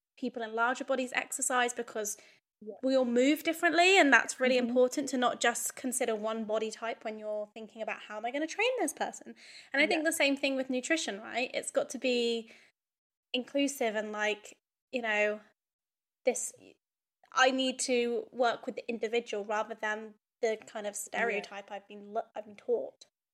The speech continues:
Speaker 2: Absolutely. And it's so interesting because I think from my experiences growing up, I grew up in a council house with my five siblings, and some of the things that we were taught people were, quote unquote, supposed to eat, um, things like quinoa.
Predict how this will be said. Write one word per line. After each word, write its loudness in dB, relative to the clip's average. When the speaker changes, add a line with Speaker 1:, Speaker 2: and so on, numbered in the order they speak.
Speaker 2:
Absolutely. 0
And 2
it's 4
so 0
interesting -4
because -10
I -6
think -4
from 4
my 0
experiences -4
growing -4
up, -2
I 2
grew 4
up 2
in -2
a 4
council 0
house 0
with -4
my -4
five 2
siblings, -4
and 0
some -2
of -2
the 0
things -4
that -2
we -2
were -2
taught -2
people -6
were, 0
quote -2
unquote, -4
supposed -4
to -8
eat, -8
um, 2
things -2
like 0
quinoa. -4